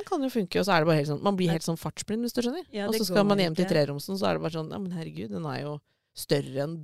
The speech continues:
Speaker 1: dobbeltsenga mi, liksom.
Speaker 2: Ja.
Speaker 1: Ja. Hvordan, eller hva tenker du?
Speaker 2: Nei, det jeg tenker da
Speaker 1: Kan den bli for stor?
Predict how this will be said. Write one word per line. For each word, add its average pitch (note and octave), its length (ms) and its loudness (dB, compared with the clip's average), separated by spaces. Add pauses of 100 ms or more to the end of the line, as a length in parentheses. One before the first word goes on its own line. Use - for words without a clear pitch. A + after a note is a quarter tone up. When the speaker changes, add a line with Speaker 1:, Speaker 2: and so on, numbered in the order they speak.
Speaker 1:
dobbeltsenga D3+ 640 -6
mi, B3 80 -4
liksom. D4+ 300 -6 (100)
Speaker 2:
Ja. F#3 480 -8
Speaker 1:
Ja. G3+ 140 -6 (240)
Hvordan, C#4 400 -8 (180)
eller B3 160 2
hva C4+ 80 0
tenker B3 300 -6
du? F#3 60 -2 (280)
Speaker 2:
Nei, C4+ 140 -4 (100)
det C4 140 0
jeg B3+ 100 -4
tenker B3 320 -6
da B3+ 80 -2
Speaker 1:
Kan D#3 220 2
den A3 100 0
bli A3+ 80 6
for B3 160 -2
stor? C#4 160 -4